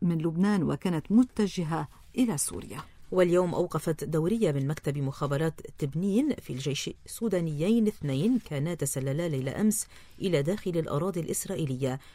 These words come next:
Speaker 2: وتم العثور عليهما في أحد الحقول في خراج بلدة ميس الجبل قضاء مرجعيون.
Speaker 1: وكان الجيش الإسرائيلي أطلق أكثر من سبع قذائف ضوئية قرابة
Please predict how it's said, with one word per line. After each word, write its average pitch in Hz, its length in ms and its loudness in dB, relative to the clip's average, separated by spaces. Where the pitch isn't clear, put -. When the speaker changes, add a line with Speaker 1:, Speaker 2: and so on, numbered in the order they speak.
Speaker 2:
وتم 147 280 0
العثور 139 420 -2
عليهما 135 480 0
في - 200 -6
أحد 135 220 -6
الحقول 196 500 -2
في - 160 -8
خراج 147 300 -2
بلدة 147 360 -2
ميس 208 260 -2
الجبل 139 440 0
قضاء 170 280 2
مرجعيون. 147 580 -4
Speaker 1:
وكان 226 320 10
الجيش 185 640 6
الإسرائيلي 151 560 2
أطلق - 380 -2
أكثر - 400 0
من 156 120 2
سبع 175 260 0
قذائف 160 520 -2
ضوئية 170 440 2
قرابة 160 400 0